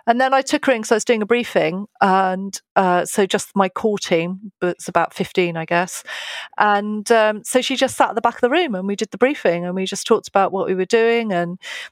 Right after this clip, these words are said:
what our focus and direction was. And she's just so amazing, and it just makes you feel like this is what it's all about. So that's a great motivator for the team, especially, like you say, twenty-eight years on or whatever it is.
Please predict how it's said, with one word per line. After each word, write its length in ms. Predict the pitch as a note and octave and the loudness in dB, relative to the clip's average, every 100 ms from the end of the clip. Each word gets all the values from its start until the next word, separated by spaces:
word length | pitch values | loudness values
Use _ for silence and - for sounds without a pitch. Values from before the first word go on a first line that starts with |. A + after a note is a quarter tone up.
| _ - | _ 0
what 160 | G3+ | 2
our 60 | F#3 | 2
focus 380 | - G3 - - | 0 -2 -4 -6
and 100 | F#3 | 0
direction 580 | F#3 A3+ - - A#3 A#3 | 2 2 0 -2 -2 2
was. 600 | A3+ A3+ A3+ A3+ - - _ - | 2 2 0 -4 -10 -16 _ 0
And 420 | A3+ A3+ A3 G#3 - - - | 2 0 -4 -12 -18 -20 -10
she's 260 | - D4+ | -8 -8
just 480 | - F4+ - - - | -2 -2 -2 -8 -8
so 340 | - D#4+ D4+ C#4+ | -2 2 2 2
amazing, 680 | C#4+ C#4 C#4 - E3 E3 | 0 0 0 0 0 0
and 100 | F#3 | -2
it 80 | G3+ | -2
just 200 | A#3 - | -4 -2
makes 220 | A3+ F3+ | -2 -2
you 60 | A3+ | -2
feel 240 | B3+ A3+ | 2 4
like 280 | G#3+ G#3 G3+ _ _ _ _ - - | 4 4 2 _ _ _ _ -20 -2
this 180 | B3+ - | -2 -2
is 100 | - | 0
what 120 | A3+ | 2
it's 180 | G#3+ - | 2 -2
all 120 | A3 G#3 | -4 2
about. 340 | G#3 E3 C#3+ | 2 2 0
So 120 | A#3 | 0
that's 200 | A#3 - | 0 0
a 80 | G#3 _ | -10 _
great 280 | - B3 G#3+ | 0 2 0
motivator 600 | G3 F3+ - E3+ E3 - - | -2 -2 -2 -2 -2 -6 -6
for 100 | D#3+ | -6
the 80 | |
team, 260 | D#3+ E3+ E3 | -4 -4 -2
especially, 640 | F3 A3 G3 - D#3+ D#3+ - - - | -2 0 0 0 0 0 -4 -14 -2
like 200 | - E3+ | 2 2
you 60 | E3+ | 0
say, 220 | - D#3+ | 0 0
twenty-eight 560 | - F#3+ E3+ E3 D#3+ D#3+ | 0 -2 0 0 -2 0
years 240 | E3 D#3+ | -2 0
on 180 | E3 D#3+ | -2 -4
or 60 | D#3 | -2
whatever 360 | D#3 D#3+ D#3 D3+ | -2 -2 -2 -4
it 100 | D3+ | -4
is. 220 | D#3 - | -6 -10